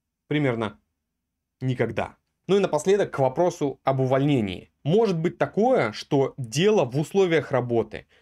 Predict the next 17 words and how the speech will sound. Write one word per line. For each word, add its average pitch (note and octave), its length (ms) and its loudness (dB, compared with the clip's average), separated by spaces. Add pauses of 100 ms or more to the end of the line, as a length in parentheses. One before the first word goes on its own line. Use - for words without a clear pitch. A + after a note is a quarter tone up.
(100)
в B2 80 -6
низкой G#3+ 300 0
зарплате, B2 760 0 (180)
в A2 180 -12 (140)
постоянных E3 540 -2
переработках, C3+ 920 0
в - 60 -20
каком-то D3 360 -4
стрёмном D#3+ 420 -2
коллективе, D3+ 640 -2
в - 40 -14
котором C#3 340 -2
вам C3 180 -2
просто E3+ 340 0
неприятно, C3+ 600 -2
некомфортно A#2+ 600 -2
работать. C#3 460 0